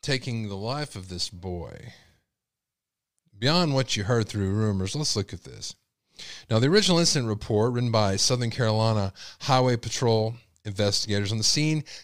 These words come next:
contained in the multidisciplinary accident investigation. The victim was found in the middle of Sandy Run Road, in the middle of the road.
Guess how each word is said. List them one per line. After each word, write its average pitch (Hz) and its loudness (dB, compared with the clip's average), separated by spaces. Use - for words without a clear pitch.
contained 190 0
in 165 0
the 117 4
multidisciplinary 113 -2
accident 120 0
investigation. 98 -2
The 110 -8
victim 170 0
was 131 -2
found 127 2
in 120 2
the 110 2
middle 143 2
of 127 2
Sandy 123 0
Run 110 2
Road, 127 4
in 131 2
the 123 2
middle 123 2
of 113 2
the 107 0
road. 113 2